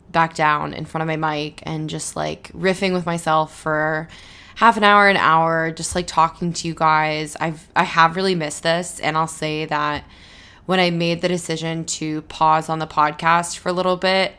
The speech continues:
I immediately missed it because I felt relief in making that decision. Like I said to you guys when I kind of made the announcement, the podcast had moved from a space of feeling cathartic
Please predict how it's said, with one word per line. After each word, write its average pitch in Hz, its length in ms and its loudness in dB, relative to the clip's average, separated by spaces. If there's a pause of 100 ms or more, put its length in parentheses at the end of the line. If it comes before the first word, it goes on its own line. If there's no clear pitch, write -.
I 160 260 4
immediately 165 680 -4
missed 156 380 -4
it 185 240 -2
because 156 340 -4
I 147 80 -2
felt - 380 -2
relief 156 580 -6
in 208 140 -2
making 202 320 0
that 214 120 0
decision. 247 640 -2 (760)
Like 202 180 4
I 202 60 4
said 180 300 2
to - 120 -4
you 180 100 0
guys 165 560 2
when 165 120 -2
I 165 80 -2
kind 165 200 -4
of 156 120 -6
made 165 180 -4
the 160 120 -6
announcement, 170 760 0 (180)
the - 120 -10
podcast 202 720 -2
had 165 680 2
moved 175 640 -4
from 165 480 -2
a 160 60 -6
space 185 580 -4
of 175 160 -8
feeling 170 380 -4
cathartic 175 840 -4